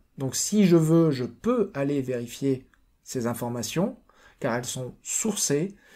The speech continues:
et je sais que dans les domaines que je maîtrise, elles sont généralement bien sourcées. Donc cette lentille de Ninive, elle a deux mille sept cent cinquante ans,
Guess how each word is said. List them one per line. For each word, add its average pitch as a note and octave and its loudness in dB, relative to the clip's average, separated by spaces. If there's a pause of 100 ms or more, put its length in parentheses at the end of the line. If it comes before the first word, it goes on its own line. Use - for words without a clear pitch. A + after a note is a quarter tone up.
(420)
et B2 0
je C3+ 0
sais E3+ 2
que D3 0
dans B2+ 0
les C3+ 2
domaines C#3+ 0
que C3+ 2
je B2 0
maîtrise, C3+ 0
elles B2 -2
sont B2 -8
généralement B2 -4
bien C3+ 0
sourcées. D3 -4 (360)
Donc D3 0
cette F3 4
lentille F#3 4
de F3 6
Ninive, F3 6
elle B2+ 6
a B2 4
deux C3 4
mille F#3+ 8
sept D#3+ 2
cent D3 0
cinquante C3+ -2
ans, B3+ 2